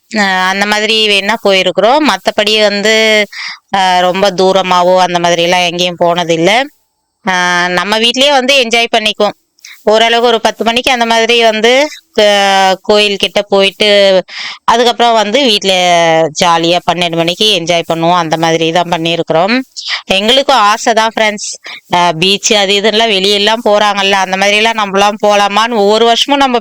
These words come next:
பேசுவோம், சென்னைக்கெல்லாம் போலாம் அப்படின்ட்டு. ஆனாலும் என்னவோ பசங்களை கூப்பிட்டு போறதுக்கு கொஞ்சம் பயந்துக்குவேன் நானு. ஏன்னா வந்து நிறைய கூட்டம் இருக்கும்,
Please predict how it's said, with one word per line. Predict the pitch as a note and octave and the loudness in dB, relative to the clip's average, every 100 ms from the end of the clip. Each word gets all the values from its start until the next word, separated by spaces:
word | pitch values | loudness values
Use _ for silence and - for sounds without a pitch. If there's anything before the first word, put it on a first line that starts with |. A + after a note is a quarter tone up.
| A#3 | 0
பேசுவோம், | A#3 B3 A#3 G3+ F#3 | -2 0 -2 0 -2
சென்னைக்கெல்லாம் | F#3 G3+ G#3+ G#3 | -2 -2 0 -2
போலாம் | G#3 G3+ G#3 G3+ F#3 | 0 0 2 0 0
அப்படின்ட்டு. | G3+ F#3 G3+ G#3+ C#4 - - - - - - | -2 0 0 0 0 -8 -20 -20 -20 -20 -8
ஆனாலும் | - A#3 C4 C4+ D4+ | -4 -2 0 -2 0
என்னவோ | C#4 C4 C4 C#4 G#3 | 0 0 -2 0 0
பசங்களை | - C4+ C4+ | 0 0 0
கூப்பிட்டு | B3+ B3+ - B3+ A3+ | 0 -4 -2 -6 0
போறதுக்கு | A#3 A3 A#3 A#3 - A#3 D4+ | 2 4 2 -2 -4 -2 0
கொஞ்சம் | C#4+ A#3+ A#3 | 0 0 -2
பயந்துக்குவேன் | G#3 G3+ A3 A3 G#3+ | 0 -2 -4 -2 -2
நானு. | G#3 G3 G3+ G#3 - - - - F#3+ | 0 -2 -4 -6 -18 -18 -18 -6 -4
ஏன்னா | G3+ | 0
வந்து | A3 A3 A#3+ | 0 0 0
நிறைய | G#3+ G#3 A#3 | 0 0 -2
கூட்டம் | A#3+ A3+ G#3+ A3+ | 0 -2 2 2
இருக்கும், | A3 G#3+ A3 A3 A3 G#3+ | 2 0 -2 0 0 -2